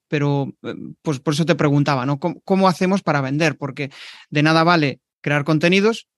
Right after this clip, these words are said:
y no tener una llamada a la acción, no llevarlos hacia un lado que te aporte, pues... Eh,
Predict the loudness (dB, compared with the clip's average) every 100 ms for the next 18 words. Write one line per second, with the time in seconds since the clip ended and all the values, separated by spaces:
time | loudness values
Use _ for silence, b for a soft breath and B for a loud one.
0 | _ _ _ -4 0 0 -2 -8 -10 -10
1 | -8 -8 -8 -10 -4 -2 -2 -6 -4 0
2 | 2 2 2 -2 0 2 4 4 2 0
3 | -4 -2 -4 -4 -8 B B B -2 -2
4 | -2 -4 -2 -2 -2 -6